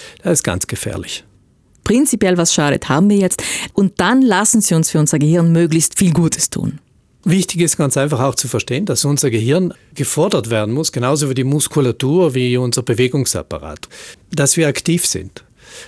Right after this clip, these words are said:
Speaker 1: Das Bewegen an der frischen Luft ist für unser Gehirn heilsam, weil wir Sauerstoff tanken, das Beste, was wir ihm geben können.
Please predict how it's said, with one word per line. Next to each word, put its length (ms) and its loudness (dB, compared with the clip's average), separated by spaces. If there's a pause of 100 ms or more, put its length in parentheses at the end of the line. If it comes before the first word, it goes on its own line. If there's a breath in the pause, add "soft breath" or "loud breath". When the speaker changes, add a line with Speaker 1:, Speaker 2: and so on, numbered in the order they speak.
Speaker 1:
Das 140 0
Bewegen 360 2
an 80 0
der 80 0
frischen 320 0
Luft 420 -2 (220 loud breath)
ist 180 -2
für 120 -2
unser 280 0
Gehirn 540 2 (360 loud breath)
heilsam, 460 0 (140)
weil 220 -2
wir 100 0
Sauerstoff 800 0
tanken, 540 -10
das 200 -2
Beste, 600 -2 (100)
was 240 -4
wir 60 0
ihm 120 0
geben 300 -2
können. 240 -12